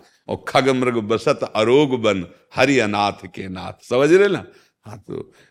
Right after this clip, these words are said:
बच्चा जब ऐसा आ जाए तो हिंसा तो किसी तरह भी सुखकारी नहीं है।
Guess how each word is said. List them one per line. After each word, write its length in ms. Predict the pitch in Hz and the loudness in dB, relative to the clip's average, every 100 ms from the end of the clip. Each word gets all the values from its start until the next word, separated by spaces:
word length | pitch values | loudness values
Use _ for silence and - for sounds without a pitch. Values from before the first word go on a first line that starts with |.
| - | -10
बच्चा 260 | 101 98 110 | -8 -2 0
जब 200 | 107 107 | 0 0
ऐसा 240 | 98 - | 0 0
आ 120 | 104 104 | 0 2
जाए 220 | 107 104 | 2 0
तो 200 | - 101 | -2 -6
हिंसा 480 | 80 101 98 113 104 | -4 -6 -2 -2 -2
तो 160 | 107 | -4
किसी 340 | 90 101 - 98 | -8 -10 -8 -10
तरह 280 | 92 98 | -8 -8
भी 160 | 98 98 | -6 -8
सुखकारी 600 | - 95 - 87 87 90 | -10 -14 -12 -12 -10 -10
नहीं 280 | 92 98 87 | -12 -14 -16
है। 180 | 90 | -18